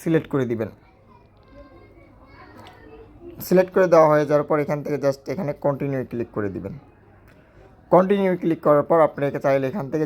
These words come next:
যে কোনো কিছু অ্যাড করতে পারেন। তো আমি এখান থেকে just কোনো কিছু অ্যাড করবো না, নেক্সটে ক্লিক করে দিব। নেক্সটে ক্লিক করে দিলাম, আমার কিন্তু Facebook পেজটি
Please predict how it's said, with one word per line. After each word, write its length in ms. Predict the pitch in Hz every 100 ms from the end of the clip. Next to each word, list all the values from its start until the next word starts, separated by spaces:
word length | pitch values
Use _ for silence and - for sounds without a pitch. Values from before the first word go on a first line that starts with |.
| 139
যে 60 | 135
কোনো 120 | 135 131
কিছু 160 | 139 - -
অ্যাড 160 | 165 -
করতে 200 | 147 120 123
পারেন। 160 | 156 254
তো 40 | 185
আমি 100 | 147
এখান 140 | 147 135 127
থেকে 120 | 131 131
just 160 | 131 -
কোনো 120 | 131 131
কিছু 120 | 127 127
অ্যাড 120 | 123 -
করবো 180 | 147 175
না, 40 | 175
নেক্সটে 260 | 151 143 147 120
ক্লিক 180 | 120 -
করে 120 | 113 107
দিব। 100 | 107 139 _ _ _ _ _ _ _ _ - - _ _ - - - 147
নেক্সটে 240 | 156 - 190
ক্লিক 180 | 190 190
করে 120 | 202 196
দিলাম, 160 | 202 190 156
আমার 140 | 151 156
কিন্তু 140 | 151 147
Facebook 300 | - 160 175 -
পেজটি 240 | 165 -